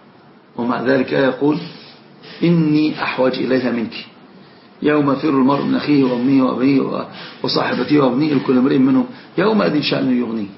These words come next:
ولذلك لما عائشة قالت له: "حفاة عراة أو ينظر بعضهم لبعض؟" قال: "الأمر،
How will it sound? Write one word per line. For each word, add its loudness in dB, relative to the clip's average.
ولذلك 0
لما 0
عائشة -2
قالت -2
له: 2
"حفاة -2
عراة 2
أو 2
ينظر 0
بعضهم 0
لبعض؟" -2
قال: 0
"الأمر، -4